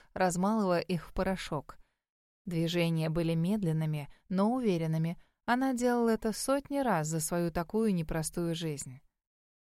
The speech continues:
Один из приближенных к вождю мужчин сел, потянулся, почесал спину и зевнул.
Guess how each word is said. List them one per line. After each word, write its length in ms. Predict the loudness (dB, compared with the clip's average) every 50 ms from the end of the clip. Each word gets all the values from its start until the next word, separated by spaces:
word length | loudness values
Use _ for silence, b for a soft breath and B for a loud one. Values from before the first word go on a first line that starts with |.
| _ _ _ _ _ _ _ _
Один 300 | -2 0 2 2 2 0
из 220 | 0 -2 -4 -4 -2
приближенных 800 | 2 2 2 4 4 2 2 4 4 4 4 4 4 4 2 2
к 60 | 0 2
вождю 360 | 2 2 2 2 2 2 4
мужчин 500 | 4 4 2 0 -2 -4 -6 -6 -6 -4
сел, 460 | -4 -4 -2 0 0 0 0 0 -4 B B B B B B B B B B
потянулся, 800 | -8 -6 -6 -2 0 0 0 2 0 0 0 -2 -4 -2 -2 -2
почесал 560 | 0 0 -2 -2 -2 -2 0 2 2 2 0
спину 380 | -2 -4 -2 -2 -2 0 -2 -2
и 180 | -2 -2 -2 0
зевнул. 520 | 0 0 2 2 4 4 2 2 -2 -4